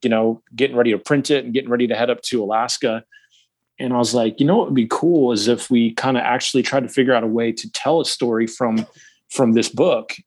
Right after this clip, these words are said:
And, uh, it, it just sort of happened very quickly. And we, uh, put together a live storytelling, uh, kind of little experiment thing that we made,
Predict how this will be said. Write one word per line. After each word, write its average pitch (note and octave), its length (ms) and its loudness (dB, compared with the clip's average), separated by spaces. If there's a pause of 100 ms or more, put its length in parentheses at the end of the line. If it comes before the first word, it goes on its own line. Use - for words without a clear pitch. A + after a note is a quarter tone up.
And, A#2+ 480 0 (240)
uh, A2 280 -2 (180)
it, B2+ 160 0
it D3 80 2
just C#3+ 240 0
sort C#3+ 160 2
of - 240 -4 (160)
happened C3 400 -2
very C3 200 2
quickly. C3 480 -2
And A2+ 100 -4
we, A2 240 -2 (480)
uh, A#2 260 0
put D#3+ 240 -2
together C3+ 420 2
a A#2+ 80 0
live A#2 480 0
storytelling, A#2 1000 -2 (600)
uh, A2 180 -2 (260)
kind C3 180 2
of G#2+ 160 0
little B2 340 0 (140)
experiment C#3+ 640 0
thing A#2 160 2
that G#2+ 60 -2
we A2+ 100 -2
made, G2 320 0